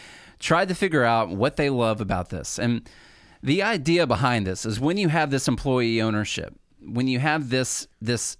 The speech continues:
twenty percent set aside for the people that work there, well, you would have this thing called dividends. A, a lot of stocks have dividends. A lot of stocks in the market do.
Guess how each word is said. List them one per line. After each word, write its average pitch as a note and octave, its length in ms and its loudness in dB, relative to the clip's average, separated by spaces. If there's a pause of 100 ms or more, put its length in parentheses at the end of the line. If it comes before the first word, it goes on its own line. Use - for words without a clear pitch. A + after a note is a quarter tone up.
twenty C#3+ 300 0
percent A2+ 480 -2
set A2+ 160 0
aside G#2+ 400 -2
for A2 80 -8
the G#2 80 -6
people A2 280 -4
that D#2+ 100 -6
work C3+ 280 -2
there, - 220 -10 (680)
well, D3+ 100 0
you E3 80 2
would D3 80 2
have F#3 200 0
this E3+ 160 -2
thing C#3+ 240 0
called B2 380 -2
dividends. A#2 680 -2 (220)
A, B2 80 0
a A#2 200 0
lot C#3 220 2
of E3 80 -2
stocks B2+ 420 0
have B2 280 0
dividends. G2+ 540 -4
A A2 320 -2
lot A#2 240 0
of A#2 60 -6
stocks - 380 -2
in A2+ 100 0
the A#2 80 0
market A#2+ 380 -2
do. C3 240 -2